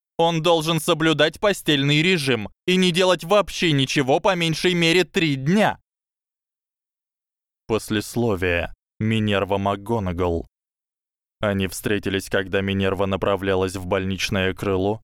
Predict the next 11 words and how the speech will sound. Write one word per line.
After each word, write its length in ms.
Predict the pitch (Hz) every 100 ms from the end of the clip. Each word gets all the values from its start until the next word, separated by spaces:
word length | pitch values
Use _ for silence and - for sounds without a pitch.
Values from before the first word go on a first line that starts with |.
| _
а 160 | - 107
Гарри 260 | 98 98 98
Поттер 400 | - 104 107 104
уходил 540 | - 113 117 110 120 90
оттуда. 600 | 87 - 92 87 85 - _ _ _ -
Взгляд, 540 | 104 92 95 101 95
которым 460 | - 98 95 98 95
он 160 | 95 92
посмотрел 600 | 101 104 95 - 110 110
на 100 | 107
нее, 400 | 107 101 101